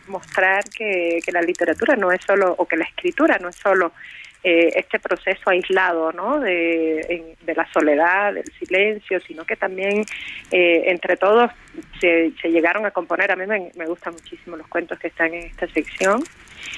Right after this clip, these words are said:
Y bueno, tenemos un espacio dedicado a los niños, que es algo que queremos seguir haciendo en lo adelante, ¿viste? Por eso esta se llama Antología de Cuentos de Relatos Uno, porque espero que en los próximos años tengamos muchos más,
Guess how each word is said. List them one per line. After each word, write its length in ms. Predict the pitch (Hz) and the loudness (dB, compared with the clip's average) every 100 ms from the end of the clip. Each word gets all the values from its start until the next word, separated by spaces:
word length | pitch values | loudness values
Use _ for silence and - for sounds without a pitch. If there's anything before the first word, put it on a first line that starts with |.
| - - - | -12 -8 0
Y 120 | 220 | 2
bueno, 240 | 226 202 170 | 4 2 -4
tenemos 320 | 165 165 185 196 | -10 -14 -12 -6
un 80 | |
espacio 480 | 190 - 190 190 196 | -6 -2 -2 0 2
dedicado 560 | 185 160 156 175 175 185 | 4 4 2 0 2 4
a 60 | |
los 180 | 180 165 | 2 -2
niños, 480 | 180 185 175 156 156 _ | -8 -6 -6 -6 -10 _
que 100 | - | -8
es 160 | 160 - | -6 -2
algo 220 | 175 180 | 0 2
que 100 | 165 | 0
queremos 340 | - 165 170 175 | -2 -2 -4 -2
seguir 260 | 165 160 | 2 4
haciendo 380 | 175 - 175 170 | 2 0 -4 -4
en 60 | 165 | -10
lo 60 | |
adelante, 720 | 151 143 151 165 165 - 156 143 - | -6 -4 -2 -2 -2 -4 -4 -4 -10
¿viste? 320 | - 160 - 214 | -12 -6 -4 0
Por 160 | 196 | 0
eso 160 | 202 220 | 0 -2
esta 200 | - 196 | -2 -2
se 100 | 190 | 0
llama 220 | 185 190 | -2 -2
Antología 480 | 190 180 170 170 185 | -4 -2 -2 2 2
de 140 | 180 | 2
Cuentos 400 | - 180 180 180 | 2 0 0 -4
de 60 | 170 | -4
Relatos 440 | 165 160 175 190 180 | 0 2 0 -2 -2
Uno, 340 | 214 196 175 - | -2 -2 -4 -2
porque 440 | 165 - 170 165 - - - - - - | -2 0 0 0 -2 -16 -16 -16 -16 -8
espero 400 | - - 185 196 | -6 -2 0 2
que 340 | 190 180 175 175 | 2 0 0 -2
en 80 | 175 | -2
los 120 | 165 | -4
próximos 540 | - 190 - 190 185 | -4 -2 0 -2 0
años 240 | 196 196 190 | 0 -2 -2
tengamos 400 | 180 170 180 185 | -2 -2 -4 -8
muchos 320 | 180 - 175 | -8 -8 -6
más, 240 | 185 180 | -2 -2